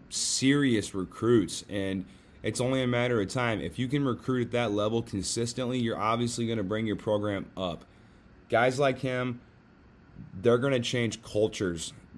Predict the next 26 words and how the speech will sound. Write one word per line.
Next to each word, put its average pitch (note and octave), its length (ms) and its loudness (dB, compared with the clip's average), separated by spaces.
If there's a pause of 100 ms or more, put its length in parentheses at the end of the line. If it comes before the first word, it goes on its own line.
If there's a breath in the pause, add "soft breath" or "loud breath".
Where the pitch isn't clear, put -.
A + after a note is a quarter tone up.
(120)
They A2+ 160 2
are C3+ 120 4
gonna B2+ 200 -2
put A#2 220 -2
on G#2+ 260 0
wins. G2 340 -2
They, B2+ 200 0
they, C3+ 340 0
they C#3+ 240 -2
have F3+ 140 0
a A2+ 40 -4
good G#2 340 -2
chance A2 340 -6
at G2+ 100 -8
running G2+ 280 -4
the A2 60 -4
table, G2+ 360 -4
going G2 240 -4
undefeated, G2+ 580 -4
and F2+ 140 -2
winning G2 260 -4
their F2+ 80 -4
conference F2+ 520 -8
this E2+ 220 -8
year, F2 280 -6
and F2 320 -6